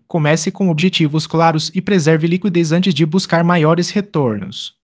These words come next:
Produtos básicos para começar a investir. Produtos indicados no início. Para quem quiser se informar com material oficial, consulte também o Aprender Educação Financeira com o Tesouro Nacional.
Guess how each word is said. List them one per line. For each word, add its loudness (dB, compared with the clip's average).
Produtos -4
básicos -4
para -4
começar -4
a -2
investir. -2
Produtos -4
indicados -4
no -6
início. -10
Para -2
quem -4
quiser 0
se -6
informar -2
com -8
material -2
oficial, -2
consulte -6
também 0
o 0
Aprender -2
Educação -4
Financeira -2
com -6
o -4
Tesouro -2
Nacional. -4